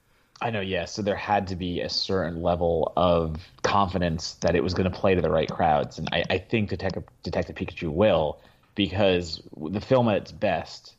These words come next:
is when the humans are interacting with the Pokemon, not humans interacting with humans. Who cares about that? It a hundred percent is when, you know,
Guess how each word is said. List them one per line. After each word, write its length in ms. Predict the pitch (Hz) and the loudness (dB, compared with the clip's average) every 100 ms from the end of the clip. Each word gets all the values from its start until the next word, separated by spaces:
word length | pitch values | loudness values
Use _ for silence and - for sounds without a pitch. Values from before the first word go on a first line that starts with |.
| _ | _
is 160 | 85 82 | -10 -4
when 180 | 92 87 | -4 -4
the 60 | |
humans 480 | 82 110 95 92 87 | -4 -2 0 0 0
are 100 | - | -2
interacting 540 | 87 85 85 80 - | -2 0 0 0 -2
with 120 | 82 80 | -8 -8
the 80 | |
Pokemon, 540 | - 87 80 69 62 64 - _ _ | -2 -2 -2 -4 -4 -8 -16 _ _
not 240 | 98 90 - | -2 -2 -4
humans 340 | - 90 90 | -8 -6 -4
interacting 400 | 87 78 - 69 | -4 -4 -6 -10
with 80 | - | -4
humans. 560 | - 147 117 104 95 | 0 2 4 2 -2
Who 140 | 95 98 | -6 -4
cares 240 | 98 87 | -2 -2
about 220 | 80 80 - | -2 -8 -6
that? 340 | 80 - - _ _ _ | -4 -6 -8 _ _ _
It 260 | 98 98 - | 0 0 -2
a 60 | |
hundred 240 | 90 110 104 | 0 0 0
percent 400 | 98 - 95 87 | -2 -2 -4 -4
is 200 | 80 80 | -6 -6
when, 440 | 87 85 82 82 80 _ _ _ _ _ _ _ | -2 0 0 -4 -10 _ _ _ _ _ _ _
you 120 | 104 | -2
know, 220 | 95 87 | 2 0